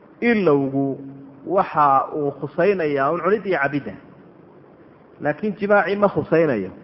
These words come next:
Khilaafka aynu soo arki doonaa waa sida uu sheegaye. Waxa markaa taana la odhanayaa inuu jimaaciina ku darmayo waxa muujinaya, falaa qadaa'a calayhi walaa kafaara. Qallana laguma laha,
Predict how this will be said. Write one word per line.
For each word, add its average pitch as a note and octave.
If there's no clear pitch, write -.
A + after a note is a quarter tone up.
Khilaafka E3+
aynu C#3
soo D#3
arki F3
doonaa B2+
waa D3+
sida F3
uu C3
sheegaye. C#3
Waxa F#3+
markaa F3+
taana F3+
la D3
odhanayaa D#3
inuu F#3
jimaaciina F#3
ku C4
darmayo F#3+
waxa F#3
muujinaya, D3
falaa C#3+
qadaa'a B2
calayhi D#3
walaa C3
kafaara. F2+
Qallana D#3+
laguma E3
laha, F#3